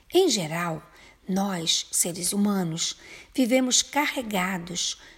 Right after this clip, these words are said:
com as cargas do passado, do presente e do futuro. Não é de admirar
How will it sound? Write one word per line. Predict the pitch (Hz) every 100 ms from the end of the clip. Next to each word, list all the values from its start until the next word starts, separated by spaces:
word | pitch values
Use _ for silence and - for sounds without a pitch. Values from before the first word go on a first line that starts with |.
| -
com | -
as | 214 -
cargas | - 226 254 226 175 165
do | -
passado, | 170 165 - 151 165 165 - - - - _
do | 247
presente | 285 190 156 - 151 147 165 - - -
e | 262
do | 262
futuro. | 269 302 - 294 269 185 165 - - - - -
Não | 403 302
é | 175
de | 151 160
admirar | 151 175 202 285 294 247 320